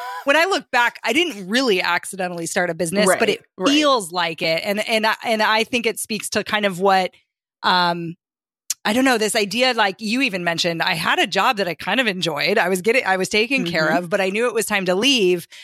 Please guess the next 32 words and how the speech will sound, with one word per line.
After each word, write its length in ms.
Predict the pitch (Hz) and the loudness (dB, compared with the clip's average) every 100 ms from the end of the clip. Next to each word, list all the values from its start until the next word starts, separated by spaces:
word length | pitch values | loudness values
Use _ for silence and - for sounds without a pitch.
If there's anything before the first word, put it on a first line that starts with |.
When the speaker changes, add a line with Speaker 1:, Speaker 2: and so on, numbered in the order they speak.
| - - | -6 0
Speaker 2:
That's 260 | 254 285 | 0 0
why 120 | 269 | 0
it 100 | 202 | 0
feels 160 | 208 190 | 0 0
like 140 | 180 | 0
an 80 | 165 | 0
accident 420 | 180 175 170 156 | -2 -2 -6 -8
to 80 | 160 | -4
me. 60 | 165 | -2
I 40 | |
didn't 300 | 196 233 175 | 0 -2 -2
go 220 | 196 202 | 0 2
into 200 | 202 175 | 2 2
academia. 580 | 175 170 180 196 185 160 | 0 0 -2 0 0 0
Speaker 1:
Totally. 60 | - | 2
Speaker 2:
Like, 160 | 190 165 | 2 2
I 100 | 220 | 0
went 180 | 202 185 | 0 -2
into 180 | 170 170 | -4 -2
that 160 | 143 - - | -4 -6 -2
very 380 | 196 196 185 180 | 2 4 4 0
on 160 | 170 | -2
purpose. 500 | - 175 165 139 - - - - - | 0 0 0 -4 -6 -8 -12 -12 -2
Um, 240 | 196 202 196 | 0 2 0
Speaker 1:
Yeah. 100 | - | -2
Speaker 2:
and 120 | 196 | 0
so 160 | 240 202 | 0 2
I 120 | 190 | 0
think 180 | - 220 | 0 0
a 60 | 196 | 4
lot 240 | 196 196 | 4 4
of 220 | 185 - | 2 -2